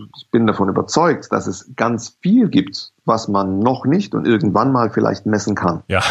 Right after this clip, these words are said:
Speaker 2: gut, das ist klar. <laughs>
Speaker 1: So, genau. Ne, ich versuche mich da sehr neutral zu äußern.
Speaker 2: Mhm.
Speaker 1: Ob solche Produkte funktionieren oder nicht,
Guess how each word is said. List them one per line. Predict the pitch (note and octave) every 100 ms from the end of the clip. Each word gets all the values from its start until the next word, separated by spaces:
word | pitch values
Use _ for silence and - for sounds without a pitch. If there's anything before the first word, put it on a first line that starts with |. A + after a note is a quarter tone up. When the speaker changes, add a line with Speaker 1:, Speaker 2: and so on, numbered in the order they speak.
| -
Speaker 2:
gut, | G2
das | G#2 G2
ist | -
klar. | G2+ F2 - -
<laughs> | G#2 C#3
Speaker 1:
So, | - G#2 F2 _ _ _ -
genau. | - G#2 F2+ D#2 - -
Ne, | B2 C#3
ich |
versuche | C3 A#2 B2
mich | A#2
da | A#2 G#2+ F2+
sehr | G2+ A2+
neutral | G#2+ G2+ - G2 G2
zu | G#2 -
äußern. | F#2+ G2 F2+ F2 _ - A2+
Speaker 2:
Mhm. | G#2 G2+ A2 _ _ _ _ -
Speaker 1:
Ob | D#3+ F#3+ - - _
solche | A#2+ A2 B2+ C3 B2 A#2 A2+ G#2 G#2+ _
Produkte | - B2+ C#3 C3+ - G2
funktionieren | - B2+ B2 - A2+ B2 E3+ A3+ C#3 G#2+
oder | - C3 A#2+
nicht, | A#2+ C3+ - -